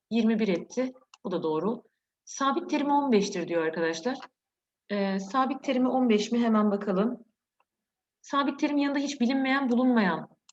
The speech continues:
bilinmeyeni olmayan, harfi olmayan demekti. Evet, sabit terimi de on beş. Değişkenlerin katsayılar toplamı sekizdir demiş arkadaşlar. Sadece değişkenlerinkini soruyor. Düşünelim.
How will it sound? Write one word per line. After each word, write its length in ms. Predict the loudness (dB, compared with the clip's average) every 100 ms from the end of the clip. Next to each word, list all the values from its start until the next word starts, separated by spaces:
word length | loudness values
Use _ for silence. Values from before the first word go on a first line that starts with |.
| -8
bilinmeyeni 540 | -4 2 4 6 4
olmayan, 360 | 2 2 2 0
harfi 360 | 0 0 0
olmayan 380 | 2 2 2 -2
demekti. 460 | -4 -4 -6 -6 -6 -10 _
Evet, 320 | -4 -4 -4 -4
sabit 300 | -2 -4 -4
terimi 240 | -2 0
de 60 | 0
on 220 | -2 0
beş. 260 | -2 -4 -10 _ _ -2
Değişkenlerin 880 | 0 0 -2 -4 -4 -4 -4 -6 -2
katsayılar 640 | -2 -2 -2 2 2 2
toplamı 520 | 0 0 2 2 0 -8 _ _ _
sekizdir 640 | -4 -2 -2 -4 -2 -2
demiş 300 | -2 -4 -6
arkadaşlar. 520 | -8 -6 -6 -6 -8
Sadece 560 | -10 -6 -4 -2 -2 0
değişkenlerinkini 840 | 0 0 0 0 2 2 -2 -4
soruyor. 460 | -6 -6 -2 -2 -2 -12 _ _
Düşünelim. 560 | -4 -2 0 0 -2